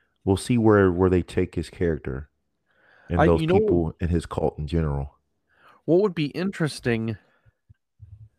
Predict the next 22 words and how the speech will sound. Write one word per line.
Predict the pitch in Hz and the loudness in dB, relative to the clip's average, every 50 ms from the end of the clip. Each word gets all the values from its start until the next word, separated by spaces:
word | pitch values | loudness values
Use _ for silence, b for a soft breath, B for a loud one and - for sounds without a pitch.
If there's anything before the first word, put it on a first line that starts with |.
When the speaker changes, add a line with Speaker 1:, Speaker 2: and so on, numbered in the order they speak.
| - - | -8 -4
Speaker 2:
and | 131 135 | -2 0
they've | 143 151 147 127 123 120 - - | 0 0 0 0 -6 -10 -4 0
done | 143 165 175 180 160 123 | 2 2 2 0 -2 -2
this | 113 107 - - - - - - - - _ _ - - | -2 -2 -4 -8 -18 -20 -20 -20 -20 -20 _ _ -4 -2
every | 139 147 139 - - 185 190 185 | -2 -2 -2 -2 -4 -4 -4 -4
show | 156 - - - - - 151 151 151 135 117 104 78 95 90 _ - - - _ _ _ _ _ _ _ - _ _ _ _ _ _ _ _ _ _ | -6 -8 -10 -12 -6 -4 -2 -2 0 0 0 -2 -2 -6 -12 _ -20 -20 -20 _ _ _ _ _ _ _ -20 _ _ _ _ _ _ _ _ _ _
since, | - - - - 160 151 117 73 - - - - - _ _ _ _ _ _ _ _ _ _ _ _ _ _ _ _ - | -20 -14 -6 -4 -4 -2 -4 -6 -10 -18 -20 -20 -20 _ _ _ _ _ _ _ _ _ _ _ _ _ _ _ _ -2
they've | - 131 131 127 - - | 0 0 0 0 -2 -8
shown | - - - - 120 117 120 123 135 135 - - | -14 -8 -2 0 0 2 2 0 -2 -4 -6 -6
a | 113 117 113 _ _ _ _ _ _ _ _ _ - | -6 -8 -8 _ _ _ _ _ _ _ _ _ -10
blip | 113 107 117 110 - - - - - _ - | -4 0 0 0 0 -4 -20 -20 -20 _ -10
moment. | - 107 107 104 101 - - - _ _ _ _ _ _ _ _ _ _ _ _ _ _ _ _ _ _ _ _ _ _ _ _ _ _ _ _ _ _ _ _ _ _ _ _ _ _ _ _ _ _ _ - | -4 -2 -2 -2 -2 -6 -12 -16 _ _ _ _ _ _ _ _ _ _ _ _ _ _ _ _ _ _ _ _ _ _ _ _ _ _ _ _ _ _ _ _ _ _ _ _ _ _ _ _ _ _ _ -4
They've | 123 113 104 | -4 -4 -4
shown | - - 143 135 131 | -2 -2 -2 0 0
a | 127 | 0
moment | 120 120 127 127 117 117 - 104 | 2 2 2 2 2 0 -2 -2
where | 110 104 | -2 -2
the | 104 95 | -2 -4
blip | 90 - 117 123 120 - | -2 -2 -2 -2 -2 0
happens, | - 123 113 101 - - 90 90 90 87 - - - _ _ _ _ _ _ _ _ _ _ _ _ _ _ _ _ _ _ _ _ _ _ _ _ _ _ - | -2 0 0 0 -2 -4 -10 -8 -10 -12 -14 -18 -20 _ _ _ _ _ _ _ _ _ _ _ _ _ _ _ _ _ _ _ _ _ _ _ _ _ _ -2
like | 117 117 117 113 - - | 2 2 2 2 -2 -6
with | 107 107 113 113 107 104 - | -4 0 0 0 0 -2 -6